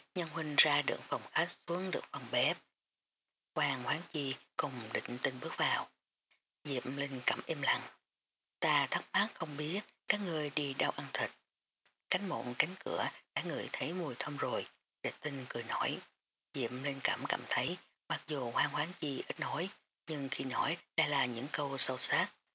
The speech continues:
âm thầm đâm người. Nhan Nhiễm Y quay đầu nhìn bọn họ, không thèm để ý chút nào, cười cười hồi đáp. "Phải nói là thao lược trên bàn cờ chỉ huy được phòng bếp." Diệp Linh Cẩm đờ người, không thể coi thường da mặt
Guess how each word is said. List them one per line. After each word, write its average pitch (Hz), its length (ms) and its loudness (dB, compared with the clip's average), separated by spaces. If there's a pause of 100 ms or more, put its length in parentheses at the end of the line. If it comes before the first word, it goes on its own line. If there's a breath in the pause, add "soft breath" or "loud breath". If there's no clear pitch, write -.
âm 131 320 2
thầm 120 200 2
đâm 135 220 0
người. 120 280 -4 (1000)
Nhan 170 240 0
Nhiễm 131 160 -2
Y 147 240 0
quay 143 300 0
đầu 127 240 2
nhìn 110 200 -6
bọn 107 140 -2
họ, - 360 2 (520)
không 175 180 0
thèm 135 260 0
để - 240 2
ý 151 280 0
chút - 180 -4
nào, 135 320 0
cười 120 180 0
cười 117 240 0
hồi 113 300 0
đáp. 117 220 4 (680)
"Phải 113 160 4
nói 131 260 2
là 151 400 4 (160)
thao 156 100 0
lược 123 200 0 (120)
trên 135 180 4
bàn 117 220 0
cờ 117 320 4 (180)
chỉ 123 100 2
huy 147 260 -2
được 120 200 2 (140)
phòng 117 260 0
bếp." 113 260 4 (760)
Diệp 127 240 0
Linh 143 260 -4
Cẩm 123 220 2 (160)
đờ 143 160 0
người, 117 360 0 (380)
không 175 180 -2
thể - 200 2
coi 156 180 -2
thường 123 360 -4
da 135 120 0
mặt 135 220 -4